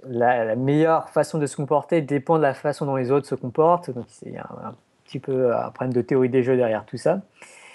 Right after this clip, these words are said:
Et en fait, en mille neuf cent cinquante et un, un certain, euh, John Nash, qui a reçu le prix Nobel, euh, en économie en mille neuf cent quatre-vingt-quatorze et qui est décédé, euh, l'année dernière en deux mille quinze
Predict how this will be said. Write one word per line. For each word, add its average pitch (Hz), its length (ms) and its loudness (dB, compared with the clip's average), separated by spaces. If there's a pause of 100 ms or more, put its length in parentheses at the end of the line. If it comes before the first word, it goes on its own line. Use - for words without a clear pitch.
(280)
Et 127 100 0
en 123 80 4
fait, 175 240 0
en 139 80 2
mille 139 140 0
neuf 143 100 -2
cent - 80 -2
cinquante 143 380 -2
et 156 60 2
un, 185 80 4
un 175 120 4
certain, 131 500 -4
euh, 113 300 -2
John 131 220 0
Nash, 165 420 -2 (420)
qui 135 100 -6
a 123 40 0
reçu 123 300 -2
le 131 80 2
prix - 200 -4
Nobel, 143 480 2
euh, 123 180 2
en 120 120 -2
économie 131 580 -2
en 113 220 -2
mille 120 160 -6
neuf 123 120 -8
cent 127 100 -6
quatre-vingt-quatorze 127 1000 0 (100)
et - 140 -8 (240)
qui - 180 -4
est 123 60 2
décédé, 131 640 2
euh, 110 420 2
l'année 127 280 2
dernière 131 320 2
en 120 60 -4
deux 117 100 -6
mille 117 160 -8
quinze 151 340 -2